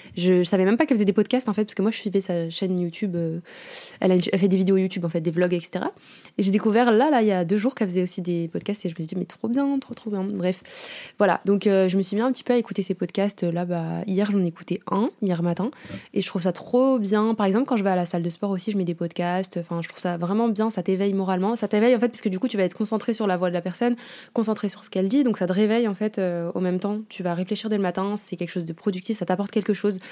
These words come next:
et ça t'apporte une bonne énergie, parce que la personne, elle est là pour te motiver, la personne, elle est, elle est là pour t'apporter du positif.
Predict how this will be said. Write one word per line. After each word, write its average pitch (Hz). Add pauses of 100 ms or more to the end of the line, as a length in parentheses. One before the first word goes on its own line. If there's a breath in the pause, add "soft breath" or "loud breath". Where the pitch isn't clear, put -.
(300 loud breath)
et 196
ça 190
t'apporte 196
une 196
bonne 202
énergie, 214
parce -
que 196
la 175
personne, 190
elle 185
est 175
là 165
pour 165
te -
motiver, 208
la 208
personne, 185
elle 175
est, 170
elle 185
est 185
là 208
pour 208
t'apporter 180
du 170
positif. 214